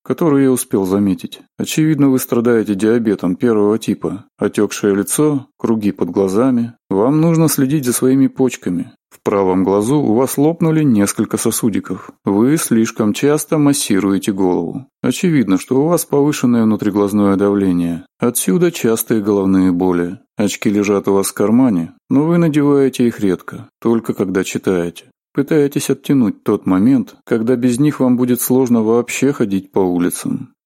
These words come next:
Судя по вашей обуви, вы успели заехать домой и сменить её, так как дождь прекратился только пятнадцать минут назад, а вы наверняка приехали на машине. Но костюм вы не поменяли, рубашку тоже.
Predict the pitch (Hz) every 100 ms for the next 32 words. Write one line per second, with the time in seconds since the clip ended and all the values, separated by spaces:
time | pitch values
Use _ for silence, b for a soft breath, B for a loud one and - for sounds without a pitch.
0 | _ - 101 98 90 101 95 95 - 104
1 | 147 117 92 92 - _ 113 131 185 185
2 | - 160 156 139 123 120 113 98 87 95
3 | 110 156 156 160 170 - 139 113 92 -
4 | 82 82 82 _ - 98 90 90 92 123
5 | 127 - - _ 151 156 165 156 175 -
6 | 143 - 131 135 120 120 101 92 98 -
7 | 104 98 101 104 98 82 _ _ - 104
8 | 104 107 107 110 120 117 90 - 98 98
9 | 95 101 104 117 - 87 87 - _ _
10 | 98 92 92 - - 147 107 110 127 123
11 | 131 131 120 92 82 - - 98 90 92
12 | 92 117 107 131 92 95